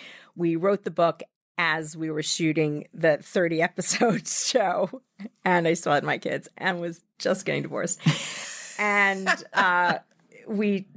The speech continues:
Speaker 1: sold the show. The book went on to be a number one bestseller in Amazon and the
Speaker 2: <gasps>
Speaker 1: Times. They, Lifetime messed up. They aired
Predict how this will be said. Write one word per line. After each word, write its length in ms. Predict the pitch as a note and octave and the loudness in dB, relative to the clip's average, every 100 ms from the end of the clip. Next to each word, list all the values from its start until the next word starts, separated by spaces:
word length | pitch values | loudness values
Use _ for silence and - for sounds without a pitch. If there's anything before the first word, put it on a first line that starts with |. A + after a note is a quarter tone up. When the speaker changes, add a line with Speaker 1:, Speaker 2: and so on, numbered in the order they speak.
| - | -10
Speaker 1:
sold 400 | - B3+ B3 A3 | -2 4 4 4
the 100 | A3+ | 0
show. 300 | G#3+ G3 F#3 | 2 2 2
The 100 | F3 | -2
book 400 | - A3+ A3+ - | 0 0 0 -14
went 220 | - F#3+ | -4 0
on 240 | F#3 F3 G3 | 2 2 -2
to 120 | G#3+ | -6
be 240 | F3 E3+ | -4 -6
a 80 | - | -4
number 260 | F#3 G3 G#3 | -2 0 0
one 280 | G3+ F#3 F3+ | 0 -2 -2
bestseller 580 | F3 F#3+ E3 D#3+ D#3 | -4 0 2 4 2
in 60 | C#3+ | 2
Amazon 500 | D#3+ F3 F3 E3+ D#3+ | 0 0 0 0 0
and 80 | F#3 | -2
the 40 | |
Speaker 2:
<gasps> 180 | E3+ D#4 | -4 0
Speaker 1:
Times. 380 | C4+ A#3+ A#3 A3+ - - - - _ _ | 2 2 0 -4 -12 -20 -20 -20 _ _
They, 500 | - G3 G3 F#3+ - _ _ - | 0 2 2 -2 -8 _ _ -10
Lifetime 520 | A3 B3+ C4 D#4 B3+ | 2 2 2 0 2
messed 260 | A3 A#3 - | 2 0 0
up. 160 | G#3+ | -2
They 220 | - G#3 - | 0 -4 -2
aired 220 | F#3+ F#3 | 0 0